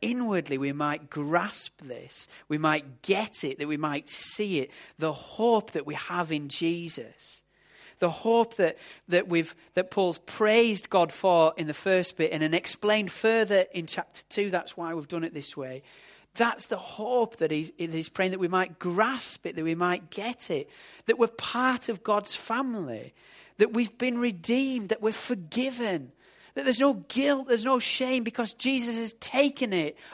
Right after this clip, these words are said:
upon himself. He's paid the price for our sin once and for all, and it's done. It's gone. It's finished. That's the hope. It's not hope, it's hope. It's a firm expectation.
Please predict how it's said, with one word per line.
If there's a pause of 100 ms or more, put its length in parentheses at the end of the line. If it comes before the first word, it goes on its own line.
upon
himself. (680)
He's
paid
the
price
for
our
sin
once
and
for
all,
and
it's
done. (260)
It's
gone.
It's
finished. (880)
That's
the
hope.
It's
not
hope,
it's
hope. (420)
It's
a
firm
expectation.